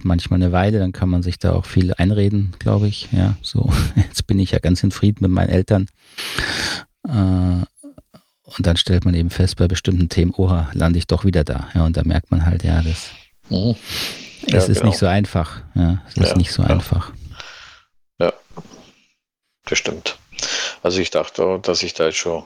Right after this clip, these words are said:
Speaker 2: weiter bin, aber immer wieder kr-, kram ich Themen raus, die dann wieder sagen, ja, das eine ist okay, aber das andere eben noch nicht. Ja.
Speaker 1: Ja, und man, ich finde ja auch, ähm, ja, du, äh, was heißt weiter sein, ne? Ich meine,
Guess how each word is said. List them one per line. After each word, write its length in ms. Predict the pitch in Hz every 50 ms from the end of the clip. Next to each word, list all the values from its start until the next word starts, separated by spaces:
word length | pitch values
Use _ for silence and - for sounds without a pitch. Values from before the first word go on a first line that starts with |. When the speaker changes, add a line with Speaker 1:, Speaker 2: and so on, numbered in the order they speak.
| -
Speaker 2:
weiter 280 | - 71 80 - - 95
bin, 260 | 101 104 101 101 101
aber 300 | 95 85 85 92 90 85
immer 220 | 90 95 98 98 95
wieder 380 | 98 95 101 98 95 92 90 - -
kr-, 240 | - - 98 90 85 _ _ - -
kram 360 | - - - 87 82 87 101
ich 140 | 98 - -
Themen 300 | - 95 90 95 98 95
raus, 320 | 87 82 76 78 92 - -
die 140 | - 98
dann 180 | 92 92 87 87
wieder 180 | 87 92 95 90
sagen, 420 | - - 82 80 92 101 104 - - - - - - - - - - -
ja, 300 | - 76 73 95 127 139
das 160 | - 101 -
eine 240 | - - 95 101 98
ist 120 | 101 101
okay, 420 | 98 87 - - 98 113 151 - - -
aber 260 | - - - - 85
das 100 | 85 92
andere 360 | 95 - - 95 104 107 101
eben 140 | 95 98 104 98
noch 100 | 95 92
nicht. 340 | 87 80 - - - - - - _ - - - - _ _ _ _ _ -
Ja. 220 | - - - - - - - - - - - - - - - - _ - -
Speaker 1:
Ja, 300 | - 113 120 143 160 151
und 120 | 117 98
man, 140 | 98 98 - -
ich 100 | 98 -
finde 240 | - - 98 101
ja 60 | - -
auch, 120 | 92 - - -
ähm, 220 | 104 101 - - 104
ja, 340 | 85 90 98 107 110 95 - _ _ _ _ _ _ - - - - _ _ _ _ _ _ _ _ _ _ _ _ _ _ _ _ _ _ _ _ _ _ _ _ _ _ _ _ _ _ _ _ _ _ -
du, 100 | - 123 120 - -
äh, 240 | - 104 - - 120 -
was 200 | - 92 92 - -
heißt 200 | - 117 - -
weiter 300 | 101 98 - - 127 107
sein, 340 | 95 92 80 80 82 82 82
ne? 120 | 90 98
Ich 120 | - 87
meine, 340 | 95 98 92 92 92 90 90